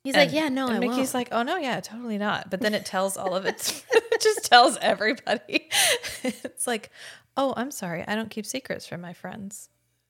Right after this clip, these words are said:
Speaker 1: Yeah.
Speaker 2: <laughs> And Murderbot's just like, "What the fuck?
Speaker 1: Yeah.
Speaker 2: What? Who are you?"
Speaker 1: But they don't know he's there until he has to show himself, right?
Speaker 2: Well,
Speaker 1: Does he tell them about him before that?
Speaker 2: it doesn't tell them about,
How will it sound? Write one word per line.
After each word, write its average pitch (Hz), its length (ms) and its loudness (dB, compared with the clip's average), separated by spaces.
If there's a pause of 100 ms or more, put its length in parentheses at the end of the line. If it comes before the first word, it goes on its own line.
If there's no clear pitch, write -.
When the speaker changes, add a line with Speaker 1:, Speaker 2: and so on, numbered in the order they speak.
(360)
Speaker 1:
Yeah. 214 340 -6 (180)
Speaker 2:
<laughs> - 80 -2
And - 540 -2
Murderbot's - 600 0
just - 240 -8
like, - 300 -10 (720)
"What - 140 -14
the 214 80 -6
fuck? - 680 -10 (240)
Speaker 1:
Yeah. 226 420 4
Speaker 2:
What? 233 200 0 (360)
Who 247 180 -2
are - 280 -10
you?" 180 360 -6
Speaker 1:
But 349 140 6
they 392 120 4
don't 349 320 4
know 311 160 2
he's 247 280 -4
there 233 260 2
until 202 300 -2
he 214 100 0
has 208 220 -4
to 185 80 -8
show 190 280 -2
himself, - 460 -10
right? - 340 -4 (460)
Speaker 2:
Well, 233 200 8
Speaker 1:
Does 311 120 6
he 339 140 4
tell 302 200 -4
them 403 140 0
about 403 320 2
him 370 120 0
before 311 380 -2
that? 403 320 -6 (220)
Speaker 2:
it 294 180 2
doesn't 392 460 0
tell 214 680 2
them 180 420 -2
about, 165 600 -2